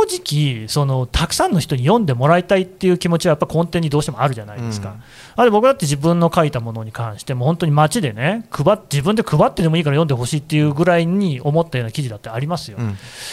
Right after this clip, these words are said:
Speaker 1: らそういうのが、なんかもうちょっとこう、仕組みとしてね、うまい具合にこう、す-、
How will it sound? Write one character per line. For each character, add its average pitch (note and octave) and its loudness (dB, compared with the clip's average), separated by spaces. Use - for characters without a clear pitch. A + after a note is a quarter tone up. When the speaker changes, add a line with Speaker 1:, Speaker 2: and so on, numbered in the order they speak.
Speaker 1:
ら F#3 2
そ D4 2
う E4+ 2
い E4 2
う E4 0
の F3 2
が、 C3 2
な G3+ 0
ん G#3 -2
か C3+ -2
も B3 4
う F#4+ 2
ち F#4+ 0
ょ F#4+ 4
っ - 0
と - 0
こ - -8
う、 - -6
仕 - -6
組 A#3+ -2
み A#3 -12
と A#3+ 2
し - -2
て G#3+ -2
ね、 A#3 -2
う G3+ -2
ま A3+ 4
い G3 4
具 D3+ 4
合 C3 2
に B2 -4
こ A#2 -6
う、 D#3+ -8
す-、 - -4